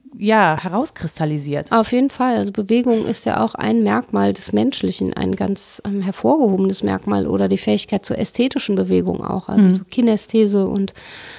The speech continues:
Speaker 2: ähm, zu ästhetischen Zuschreibungen. Das ist schon was sehr Eigenes,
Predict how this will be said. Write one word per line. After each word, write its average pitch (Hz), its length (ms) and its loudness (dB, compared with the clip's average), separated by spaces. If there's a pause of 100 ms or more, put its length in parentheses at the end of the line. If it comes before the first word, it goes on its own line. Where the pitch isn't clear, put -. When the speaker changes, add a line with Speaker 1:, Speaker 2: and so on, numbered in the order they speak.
(140)
Speaker 2:
ähm, 190 240 2
zu - 140 -2
ästhetischen 196 840 0
Zuschreibungen. 180 720 0
Das 185 200 0
ist - 120 -4
schon 269 240 0
was - 320 -2 (120)
sehr 214 340 0
Eigenes, 214 720 2